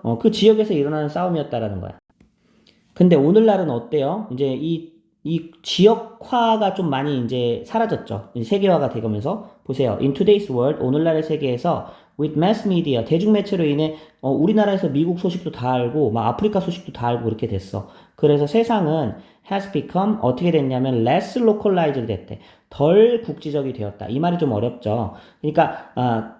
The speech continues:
그 국지적이란 말이 특정 지역에만 한정된 건데 그거의 반대말이니까 요거 less localized는 다른 말로 하면 글로벌로 바꿀 수 있습니다.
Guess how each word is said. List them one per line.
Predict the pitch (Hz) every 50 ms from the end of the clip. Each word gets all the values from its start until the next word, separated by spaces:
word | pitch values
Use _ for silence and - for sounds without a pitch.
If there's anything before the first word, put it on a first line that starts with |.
| _ _
그 | - - 170 170
국지적이란 | - 180 175 202 240 247 240 233 220 220 208 196
말이 | 180 180 175 170
특정 | - 247 - - 254 233 226 214
지역에만 | - 160 151 160 170 156 156 151
한정된 | 156 175 175 180 175 165 156 139
건데 | 127 120 120 131 139 135
그거의 | - 139 131 131 - -
반대말이니까 | - 127 127 127 156 160 160 147 139 131 120 117 - 127 120 110
요거 | 110 113 139 123
less | 117 139 165 165 - 214
localized는 | 180 160 175 180 170 160 156 147 135 127 127 127 120
다른 | 120 120 123 135 147
말로 | 151 139 135
하면 | 127 123 123
글로벌로 | 123 - 127 143 175 175 175 151 131
바꿀 | 110 101 - 120
수 | - 117
있습니다. | 92 - - 113 101 98 90 92 98 104 -